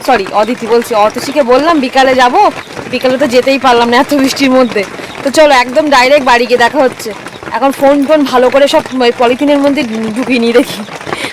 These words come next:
মা এদিকে বলছে যে রুটি টুটি করছে, খেয়ে যাওয়ার জন্য। আমি কিচ্ছু করার দরকার নেই, দুপুরে খেয়েছি, আমি কিচ্ছু নিয়ে যাবো না বেকার বেকার। রাতে দরকার একটু মুড়ি খেয়ে নেবো, ব্যাস, একটু জল টল দিয়ে। রাতে খাওয়া নিয়ে চিন্তা নেই, আর এই নিয়ে ঠান্ডা লাগছে। তো চলো।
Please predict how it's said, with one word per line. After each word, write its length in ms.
মা 240
এদিকে 240
বলছে 340
যে 120
রুটি 220
টুটি 220
করছে, 420
খেয়ে 180
যাওয়ার 240
জন্য। 160
আমি 140
কিচ্ছু 300
করার 240
দরকার 300
নেই, 100
দুপুরে 300
খেয়েছি, 440
আমি 180
কিচ্ছু 280
নিয়ে 200
যাবো 180
না 80
বেকার 260
বেকার। 280
রাতে 280
দরকার 260
একটু 200
মুড়ি 320
খেয়ে 180
নেবো, 140
ব্যাস, 440
একটু 300
জল 300
টল 140
দিয়ে। 240
রাতে 240
খাওয়া 240
নিয়ে 120
চিন্তা 300
নেই, 100
আর 80
এই 140
নিয়ে 160
ঠান্ডা 300
লাগছে। 380
তো 60
চলো। 300